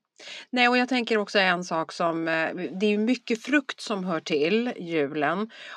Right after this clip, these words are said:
och då att man faktiskt ser till att man får i sig de här olösliga fibrerna som magen och tarmarna verkligen får jobba med genom att inte skala äpplena,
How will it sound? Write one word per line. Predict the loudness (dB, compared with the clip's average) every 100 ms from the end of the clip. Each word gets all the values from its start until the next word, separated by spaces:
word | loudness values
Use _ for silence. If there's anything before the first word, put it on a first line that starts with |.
| -4
och | -2 4
då | 4 4
att | 0 -4
man | -4 -2 -2 -4
faktiskt | -2 -4 -4 -10 -10 -10
ser | -10
till | 0 0
att | 0
man | -2 -4
får | -4 0
i | 2 2
sig | 0
de | 0 0
här | 0 0
olösliga | 0 0 2 0 0 -4 -2
fibrerna | -2 -2 -2 -2 0 -2
som | -4 -4 0
magen | 2 2 -2 -6
och | -8 -8
tarmarna | -2 -2 0 -2
verkligen | 0 0 -2 -8
får | -6
jobba | -4 -2 -2
med | 0 -2
genom | -2 -4
att | -6 0
inte | 0 0 -2 -4
skala | 2 2 4 2 0
äpplena, | -2 -6 -4 -2 -2